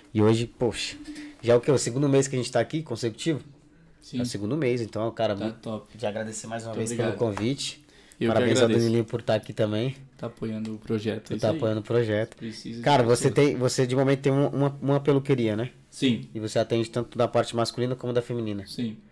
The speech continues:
Speaker 1: E você pretende já futuramente abrir uma franquia ou, ou
Speaker 2: Sim, também.
Speaker 1: Ah, sim?
Speaker 2: Por
Speaker 1: Ó.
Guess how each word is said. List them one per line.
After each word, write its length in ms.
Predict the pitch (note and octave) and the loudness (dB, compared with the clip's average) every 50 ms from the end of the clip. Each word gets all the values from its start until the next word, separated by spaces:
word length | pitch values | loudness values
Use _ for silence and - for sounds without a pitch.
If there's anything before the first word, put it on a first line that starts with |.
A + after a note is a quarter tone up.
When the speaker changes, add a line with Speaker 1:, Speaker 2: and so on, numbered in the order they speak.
| _ _ _ _ _ _ - | _ _ _ _ _ _ -8
Speaker 1:
E 80 | A#2+ A#2 | -8 -2
você 500 | A2 A#2 A#2 - - B2 B2 B2+ B2 - - - - | 0 0 0 2 2 4 4 4 2 0 -8 -14 -4
pretende 440 | - A#2 A2+ A2 - A#2+ B2 B2+ A#2+ | 0 0 0 2 2 0 2 2 0
já 240 | A2+ A2+ A#2 A2+ A2 | 0 2 2 2 2
futuramente 560 | - - A#2 - A2+ A2 G#2+ A2+ A2 A2 - | 0 -4 -2 0 2 2 2 2 0 0 0
abrir 160 | A2+ A2+ A2 | -2 0 0
uma 80 | A2+ G#2+ | -4 -4
franquia 340 | - - A2+ G#2+ - C#3 D3 - C#3+ B2+ | -4 -4 -6 -4 -4 -6 -4 -2 0 2
ou, 160 | A#2+ A#2 - - | 2 2 0 0
ou 380 | A2 A2+ A2 G#2+ G#2+ G#2+ A#2 _ _ | -2 -2 -2 -4 -6 -8 -12 _ _
Speaker 2:
Sim, 320 | - - - - A#2+ A2+ - - - - | -18 -14 -6 -4 -4 -4 -4 -8 -16 -10
também. 380 | - A2 A2 A2 G#2+ G#2 G#2+ - | -6 -4 -4 -4 -4 -6 -6 -4
Speaker 1:
Ah, 140 | A#2+ B2 A#2+ | 0 0 0
sim? 260 | - - D3+ F#3 G3+ G3+ - - | 0 0 0 -2 -2 -4 -6 -2
Speaker 2:
Por 100 | |
Speaker 1:
Ó. 20 | A2 | 2